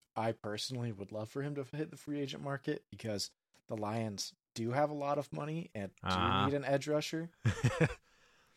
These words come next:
Speaker 2: Well, and honestly, he would probably rather hit the market unless he loves Jacksonville, but he'll probably get better money if he does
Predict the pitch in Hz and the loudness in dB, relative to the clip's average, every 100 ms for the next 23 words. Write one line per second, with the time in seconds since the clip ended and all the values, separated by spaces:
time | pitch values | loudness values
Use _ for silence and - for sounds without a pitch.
0 | _ _ - 147 165 160 - - 160 196 | _ _ 4 10 10 10 2 12 12 12
1 | 117 101 254 214 139 123 117 113 110 120 | 6 8 8 10 8 8 8 8 6 4
2 | 117 110 110 110 110 143 180 190 160 101 | 4 4 4 2 4 10 10 10 6 8
3 | 131 107 113 120 - 107 98 87 - - | 8 8 4 4 4 0 0 -2 -8 -20
4 | _ 117 131 127 - _ _ 131 120 135 | _ 2 4 4 2 _ _ -14 -4 4
5 | 151 - 180 220 120 113 113 110 95 131 | 6 12 12 12 6 4 4 4 4 4
6 | 135 98 110 90 98 110 95 | 4 2 -2 -2 0 0 -2